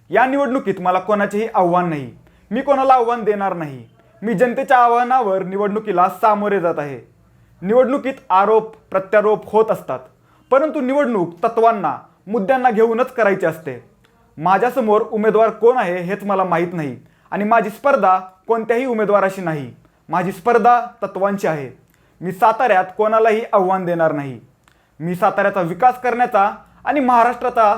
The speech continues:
स्वाभिमान वाढविण्याचा प्रयत्न करेन, असं साताऱ्यातील राष्ट्रवादी काँग्रेस शरदचंद्र पवार गटाचे उमेदवार शशिकांत शिंदे यांनी सांगितलं.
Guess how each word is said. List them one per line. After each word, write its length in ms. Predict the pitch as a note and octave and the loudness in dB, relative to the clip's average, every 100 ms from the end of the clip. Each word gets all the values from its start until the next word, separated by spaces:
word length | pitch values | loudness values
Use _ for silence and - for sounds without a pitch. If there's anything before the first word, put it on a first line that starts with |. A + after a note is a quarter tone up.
| G#3+ | -4
स्वाभिमान 480 | F3+ G#3 G#3 A3 A#3 | -2 0 2 0 2
वाढविण्याचा 500 | G#3+ G3+ G3+ F#3+ G3 | 2 2 0 -2 -2
प्रयत्न 440 | G#3+ G#3 A3 G#3+ | -2 0 0 0
करेन, 320 | G3+ E3 D3+ F3+ - _ - | -4 0 0 -2 -12 _ -8
असं 180 | A3 | -4
साताऱ्यातील 760 | D4+ B3+ A3+ A#3+ B3 A#3 F#3+ F3 | 0 0 2 0 -2 -2 -4 0
राष्ट्रवादी 440 | F#3+ G3 G#3 G3 | -2 -2 -4 -2
काँग्रेस 460 | G#3 G3 G3 E3+ E3+ | -2 -2 -2 -4 -4
शरदचंद्र 440 | E3+ E3+ G3 F3 | -6 -4 -6 -6
पवार 400 | F3 - G3+ A3+ | -4 0 2 2
गटाचे 320 | A3 A3 G#3+ | 2 -6 -6
उमेदवार 540 | G#3+ G#3 A#3 F3+ D#3 E3 - _ _ _ | -4 0 0 2 2 0 -4 _ _ _
शशिकांत 400 | A#3 A3+ C4 C4 A#3 | -6 -4 -2 -2 -2
शिंदे 360 | D4 C#4 F#3 | -6 -2 0
यांनी 200 | F#3 F#3 | 0 -2
सांगितलं. 520 | G3 G3+ F3 D3+ B2+ | -2 -2 -2 -6 -8